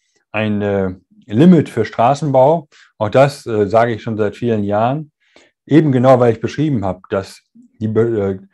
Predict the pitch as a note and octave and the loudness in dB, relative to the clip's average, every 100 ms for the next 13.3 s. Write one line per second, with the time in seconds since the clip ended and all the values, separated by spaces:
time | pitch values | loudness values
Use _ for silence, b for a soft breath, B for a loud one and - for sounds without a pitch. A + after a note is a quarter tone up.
0 | _ _ _ _ _ _ _ - G2 C3+ | _ _ _ _ _ _ _ -8 2 2
1 | D3 A#2+ A2+ A#2+ A2+ C#3 D#3+ E3+ B2 A2 | 2 -2 -2 0 2 2 0 -4 -4 -2
2 | C3 A#2+ A#2+ A2 C3+ B2 A#2+ G#2 G#2+ A2+ | -2 -2 -4 -2 -2 -2 -2 -4 0 0
3 | C#3+ C#3 B2 B2+ A2+ A2+ A2+ A2+ G#2+ G2+ | 0 -2 -4 -6 -6 -4 -4 -4 -4 -10
4 | - D#2 C#2 _ _ b b b b b | -10 -12 -12 _ _ b b b b b
5 | - G2+ G2 - _ _ _ _ _ _ | -14 -10 -10 -12 _ _ _ _ _ _
6 | _ _ _ _ - A#2+ A#2+ - _ _ | _ _ _ _ 0 2 2 -6 _ _
7 | _ _ _ _ _ - A2+ C3 A2+ E3+ | _ _ _ _ _ -6 0 2 2 2
8 | G3 C#3 A2+ A#2+ A#2+ A2 A#2 A#2+ E3+ A2 | 2 2 4 2 2 -2 2 2 2 -2
9 | F#2+ F#2+ F#2 G#2+ B2+ D#3+ D#3+ _ _ - | 0 -2 0 0 0 -2 -8 _ _ -6
10 | A#2 B2 A2 G#2+ G#2+ B2 E3+ C#3+ - _ | -2 0 0 0 -2 -2 -2 -6 -16 _
11 | _ _ _ _ _ _ _ _ _ _ | _ _ _ _ _ _ _ _ _ _
12 | _ _ A#2+ - C3+ B2+ A2 A#2+ A2+ B2+ | _ _ -8 -4 -4 -4 -4 -6 2 6
13 | A#2+ E3 G3 | 6 6 2